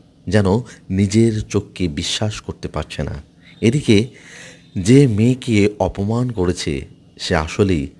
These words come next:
তারই মেয়ের যমজ। নিজের রক্ত, একই জন্মের দুই অর্থ। এভাবেই চেপে রাখা সত্যিটা হঠাৎ করেই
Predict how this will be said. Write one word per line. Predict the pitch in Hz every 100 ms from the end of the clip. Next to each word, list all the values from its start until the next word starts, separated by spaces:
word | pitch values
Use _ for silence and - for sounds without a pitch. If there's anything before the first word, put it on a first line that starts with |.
| -
তারই | 80 82 104
মেয়ের | 78 78 69 - - - -
যমজ। | 82 76 78 - - - - - - - -
নিজের | 123 147 131
রক্ত, | 92 80 - 104 90 69 65 - _ _ _ _ _
একই | 98 - 107 101 90 -
জন্মের | 87 90 95 92 80 69 -
দুই | 82 90 -
অর্থ। | - 73 73 - 71 - - - - - - - -
এভাবেই | 165 131 107 156 - - -
চেপে | 113 110 95
রাখা | 90 - 90
সত্যিটা | 87 - - - 104 85 67 - - - -
হঠাৎ | 92 104 98
করেই | - 92 101 71